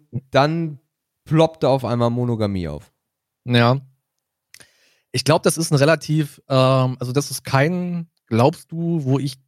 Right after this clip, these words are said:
Speaker 2: definitiv und hundert Prozent eine vollkommene Antwort geben kann. Also da hab ich zum
Speaker 1: Oh.
Speaker 2: einen,
Speaker 1: Oh.
Speaker 2: da hab ich zum einen meine eigene Perspektive, die
Speaker 1: Ja.
Speaker 2: ist langweiligerweise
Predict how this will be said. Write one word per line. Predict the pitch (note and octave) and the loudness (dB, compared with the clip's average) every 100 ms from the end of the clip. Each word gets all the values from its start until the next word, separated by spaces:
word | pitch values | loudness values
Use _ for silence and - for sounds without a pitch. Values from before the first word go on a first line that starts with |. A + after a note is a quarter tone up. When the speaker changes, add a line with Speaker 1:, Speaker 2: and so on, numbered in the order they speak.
| _ _ - | _ _ 2
Speaker 2:
definitiv | D3 D#3+ C#3+ C3+ D3 D3+ | 2 4 0 -2 -2 -2
und | - C3+ | -2 2
hundert | C3+ C#3 | 4 4
Prozent | - C3 - C3 C3+ C3+ _ - - - - | 2 -2 2 2 2 -4 _ -18 -18 -8 2
eine | B2 A#2 | 4 4
vollkommene | - C3 C3 C3+ B2 | 2 0 4 4 4
Antwort | G#2+ D3 C3 | 2 2 0
geben | - G2 G2 | -2 -10 -6
kann. | G#2 G#2 | -6 -6
Also | G2 G#2+ | -6 -4
da | G#2+ | 0
hab | A2 C3 | 0 0
ich | |
zum | F#3+ A2+ | 0 -2
Speaker 1:
Oh. | |
Speaker 2:
einen, | G2+ A#2 A#2 A2+ _ - | -4 -6 -4 -6 _ -16
Speaker 1:
Oh. | G#2+ C3 G#3+ | -10 -8 0
Speaker 2:
da | A2 | 2
hab | C#3+ | 2
ich | C#3+ | 0
zum | C#3 | -2
einen | B2+ A#2+ A2+ | 0 0 2
meine | G#2+ A2 E2+ | 0 0 0
eigene | A2+ C3+ G3+ | 0 2 2
Perspektive, | F3 F3 - F3 - F3 F3 G3 G3+ - - | 2 0 0 -4 -2 -2 2 2 0 -6 -8
die | A#2 | -4
Speaker 1:
Ja. | G#2+ | -2
Speaker 2:
ist | A2 - | -4 -2
langweiligerweise | A2+ A#2+ A2+ A2 G#2+ G#2 G#2+ G#2+ | -2 0 0 0 0 0 0 -2